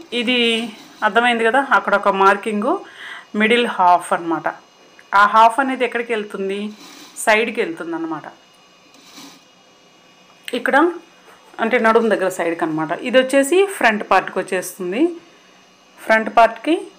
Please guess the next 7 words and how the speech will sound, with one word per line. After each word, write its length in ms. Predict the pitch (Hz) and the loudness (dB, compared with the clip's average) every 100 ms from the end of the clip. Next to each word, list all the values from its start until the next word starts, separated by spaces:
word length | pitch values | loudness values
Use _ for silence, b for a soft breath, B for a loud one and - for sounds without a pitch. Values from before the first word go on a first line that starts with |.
| _ _ | _ _
కుచ్చి 200 | 226 214 208 | -10 -8 -4
పెట్టేస్తున్నాను. 600 | 190 185 185 - 180 202 - | -2 -2 -4 -4 -4 -2 0
ఫ్రంట్ 220 | 269 269 285 | 2 2 4
పార్ట్లో 280 | 285 285 262 254 | 2 4 2 2
వచ్చేసి 280 | 254 254 294 | -2 -4 -6
ఇక్కడ 140 | 269 226 | -4 -4
మనం 140 | 220 | -2